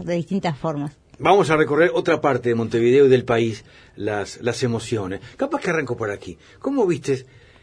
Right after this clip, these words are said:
Speaker 2: ese montón de no árboles, no flores, no plantas, sí sueños, sí militantes que a mí me sigue conmoviendo en el último tramo de la campaña electoral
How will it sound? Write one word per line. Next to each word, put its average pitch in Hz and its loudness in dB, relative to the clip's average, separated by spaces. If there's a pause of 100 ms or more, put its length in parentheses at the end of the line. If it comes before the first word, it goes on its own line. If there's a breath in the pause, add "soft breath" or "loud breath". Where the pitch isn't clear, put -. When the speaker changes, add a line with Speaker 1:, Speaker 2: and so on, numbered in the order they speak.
Speaker 2:
ese 160 -4
montón 147 -2
de 156 0 (840)
no 143 2
árboles, 104 0 (840)
no 123 0
flores, 113 2 (100)
no 113 -4
plantas, 98 -6 (400)
sí 151 -4
sueños, 101 2
sí 135 -8
militantes 127 -4
que 113 -4
a 107 -4
mí 143 -4 (380 loud breath)
me 120 -2
sigue 175 2
conmoviendo 123 0 (400 loud breath)
en 117 -4
el 110 -2
último 123 -2
tramo 110 -4
de 98 -4
la 95 -6
campaña 107 -6
electoral 101 -4